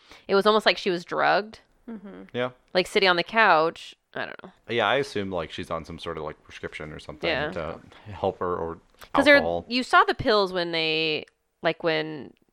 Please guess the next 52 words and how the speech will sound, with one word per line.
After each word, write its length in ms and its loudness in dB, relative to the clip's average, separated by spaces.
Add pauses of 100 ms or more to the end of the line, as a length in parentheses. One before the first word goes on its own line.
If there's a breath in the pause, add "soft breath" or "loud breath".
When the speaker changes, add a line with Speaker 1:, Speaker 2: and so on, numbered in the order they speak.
(120)
Speaker 1:
they 100 -4
said 180 -4
to 60 -4
take 240 -6
the 80 -2
tea 260 -2
up 220 6
and 160 -2
just 160 -6
knock 200 0
on 80 0
the 80 -4
door 180 2
and 100 -4
leave 100 -4
it 40 0
at 100 -6
the 80 0
door. 120 2 (220 loud breath)
There 140 2
were, 180 2
like, 300 -2 (180)
red 380 4
and, 280 -2
um, 300 -6
white 260 -2
capsules 720 0
in 280 -8
one 160 -6
of 80 -12
the 40 -8
dishes, 440 -6
it 80 -14
looked 160 -14
like, 380 -8 (120)
but 140 -6
I 60 -2
don't 180 -14
know. 80 -12
Speaker 2:
Mm. 300 -18 (460)
Speaker 3:
Yeah. 120 -8 (260)
Speaker 2:
I 160 -4
want, 180 -8
I 80 -6
wanna 240 -6
learn 220 -10
more 200 -6
about 340 -6 (480)
both 220 -4
of 100 -14
them. 300 -10 (120)
Speaker 1:
Yeah. 260 -8